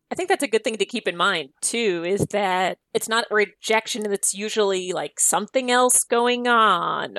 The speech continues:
or, "I wanna go, but I can't."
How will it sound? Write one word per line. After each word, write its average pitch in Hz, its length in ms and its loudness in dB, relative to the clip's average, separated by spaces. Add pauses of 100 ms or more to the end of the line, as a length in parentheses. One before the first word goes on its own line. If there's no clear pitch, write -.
or, 165 800 -2 (600)
"I 196 100 0
wanna 208 300 2
go, 214 460 4
but 202 140 0
I 170 80 -2
can't." 233 1080 -2